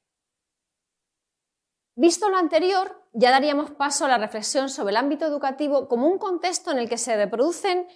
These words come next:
y expresan las desigualdades de género. Central en esta form-, en esta forma de mirar sería la ocupación diferenciada de los espacios. En concreto nos referimos al aula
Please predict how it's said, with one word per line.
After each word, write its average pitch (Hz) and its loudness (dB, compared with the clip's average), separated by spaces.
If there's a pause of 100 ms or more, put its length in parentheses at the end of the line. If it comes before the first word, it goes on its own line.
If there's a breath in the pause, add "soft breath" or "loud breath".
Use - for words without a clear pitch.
(120)
y 226 -4
expresan 330 -2
las - -2
desigualdades 180 -8
de 180 -12
género. - -14 (320 soft breath)
Central 294 4
en 359 0
esta 339 -4
form-, 311 -4
en 226 -6
esta 262 -4
forma 285 2
de 190 -6
mirar 285 0 (200 loud breath)
sería 262 2
la 330 6
ocupación 285 -2
diferenciada 220 -2
de 208 0
los 196 -8
espacios. 220 -2
En 214 -8
concreto 311 0
nos 302 0
referimos 226 -2
al 233 0
aula 330 6